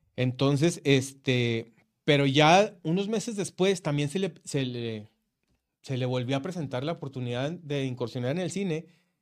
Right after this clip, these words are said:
y ahí fue donde ya se, se catapultó,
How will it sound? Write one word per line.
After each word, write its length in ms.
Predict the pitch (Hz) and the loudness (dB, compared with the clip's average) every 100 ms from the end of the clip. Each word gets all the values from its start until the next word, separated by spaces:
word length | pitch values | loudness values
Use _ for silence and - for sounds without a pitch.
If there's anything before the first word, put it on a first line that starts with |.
| _ _ _ _ _ | _ _ _ _ _
y 180 | - 156 | 0 4
ahí 220 | 151 165 | 6 6
fue 240 | 175 185 185 | 2 2 2
donde 300 | 190 180 139 | 2 0 0
ya 220 | 135 135 | 0 -2
se, 320 | - 170 165 | 0 -2 -2
se 180 | - 139 | -4 -4
catapultó, 1000 | 135 127 120 - 117 110 117 151 208 | -4 -6 -8 -6 -6 -4 0 0 0